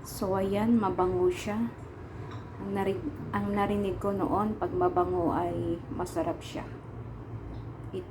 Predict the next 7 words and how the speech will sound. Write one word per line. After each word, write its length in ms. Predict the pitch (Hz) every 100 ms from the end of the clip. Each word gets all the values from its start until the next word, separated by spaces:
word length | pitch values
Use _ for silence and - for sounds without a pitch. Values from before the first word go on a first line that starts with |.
| -
tastes 640 | 180 160 - - - -
sweet. 320 | - - - - - - - -
So, 480 | - 170 160 151 - 113 - - -
yan. 320 | 170 175 175 - - - - - - - - - - - - - 185
Let's 320 | 165 - -
try. 480 | - - 180 214 233 - - - - - - - - - - -
Masarap. 480 | - - 214 202